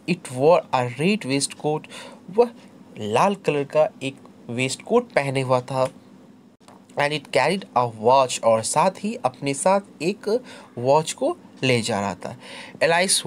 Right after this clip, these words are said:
wondered a talking rabbit, एलाइस को एक बातचीत करते हुए रैबिट को देखकर काफ़ी आश्चर्य लगा। A rabbit who wears a waistcoat, Alice was burning with curiosity and she followed the white rabbit।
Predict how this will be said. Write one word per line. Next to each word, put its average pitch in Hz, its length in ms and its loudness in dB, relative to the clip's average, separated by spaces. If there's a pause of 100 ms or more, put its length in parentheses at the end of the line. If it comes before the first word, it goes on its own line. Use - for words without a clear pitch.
wondered 175 500 2 (640)
a 151 100 0 (140)
talking 160 380 2 (220)
rabbit, 147 480 2 (460)
एलाइस 131 340 0
को 190 200 4 (100)
एक 143 200 -2
बातचीत 123 400 -2
करते 180 280 0
हुए 190 140 2
रैबिट 131 400 -2
को - 140 -4
देखकर 156 320 0 (100)
काफ़ी 120 320 -4 (180)
आश्चर्य 185 420 2
लगा। 196 280 4 (560)
A 160 80 6
rabbit 165 440 2
who 147 180 -2
wears 143 420 4 (120)
a 135 60 4 (120)
waistcoat, 151 540 4 (100)
Alice 131 360 2
was 131 220 2 (140)
burning 196 320 2
with 165 180 -2 (120)
curiosity 151 580 0 (680)
and 131 300 0
she - 300 0
followed 139 640 2
the 208 120 4 (320)
white 117 340 0
rabbit। 107 380 -4